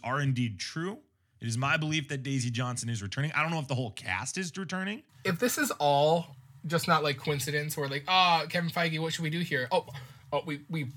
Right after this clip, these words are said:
Speaker 2: we did something in Agents of shield, just throw 'em in.
Speaker 1: Yeah, we'll put some Easter eggs in, yeah.
Speaker 2: But if this is written on purpose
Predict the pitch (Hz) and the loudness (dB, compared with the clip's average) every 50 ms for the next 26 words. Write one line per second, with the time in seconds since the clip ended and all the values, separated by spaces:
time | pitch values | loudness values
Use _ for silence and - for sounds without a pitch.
0 | - - - 139 123 117 120 143 139 135 - - 160 147 - - 151 147 151 147 | -8 -4 -2 -2 0 2 2 0 0 2 2 2 2 2 2 0 0 0 0 0
1 | 147 143 143 - 156 139 - 180 175 156 143 - - 160 147 143 135 120 110 117 | -2 -4 -4 -6 -6 -4 -2 -2 0 -2 -2 0 2 4 4 4 4 0 -2 -4
2 | 127 - - - 131 131 131 110 127 147 123 135 127 123 120 - - 98 90 85 | -8 -10 -10 -8 -6 -6 -6 -6 -6 -6 -4 -2 -2 -2 -2 -2 -4 -8 -8 -8
3 | 82 87 78 80 80 78 - - 165 214 208 208 208 - - 254 254 - 277 247 | -10 -10 -10 -12 -12 -12 -6 0 2 4 6 6 4 4 0 -2 0 2 2 2
4 | 202 175 180 180 180 185 185 190 190 196 202 196 - - _ - _ _ _ _ | 4 4 2 2 2 0 -2 -2 -2 -4 -6 -8 -12 -20 _ -20 _ _ _ _
5 | _ - 170 151 139 127 120 - 151 160 156 - 202 220 240 254 - - - - | _ 4 6 6 6 4 4 4 4 4 6 6 4 4 4 4 2 0 -2 -4
6 | - | -6